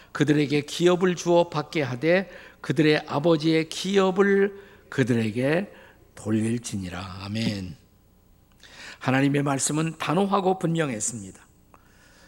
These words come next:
그들의 문제 제기가 옳다고 하나님이 판단하시고 인정하십니다. 그리고 당장에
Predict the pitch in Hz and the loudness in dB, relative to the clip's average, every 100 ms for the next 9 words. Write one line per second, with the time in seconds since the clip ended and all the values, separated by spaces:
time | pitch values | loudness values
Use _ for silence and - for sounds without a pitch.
0 | _ - 160 175 180 151 180 214 220 180 | _ -2 4 4 4 2 2 2 2 2
1 | 151 135 143 143 - 120 175 202 - - | -2 0 0 -2 -2 0 0 -2 -14 -6
2 | 165 147 170 185 190 175 - 147 135 139 | -6 -4 -2 -2 -4 -6 -6 -4 -4 -4
3 | 156 - - _ _ - - 220 208 185 | -6 -6 -14 _ _ -12 -4 -2 0 -2
4 | 143 120 131 147 156 - 165 175 165 131 | -2 -4 -2 -2 -2 -2 0 2 0 -2
5 | 110 98 92 - - _ _ _ _ _ | -6 -12 -16 -20 -20 _ _ _ _ _
6 | _ _ 160 156 151 - 180 202 165 131 | _ _ 0 2 0 0 0 2 0 -2
7 | 113 | -8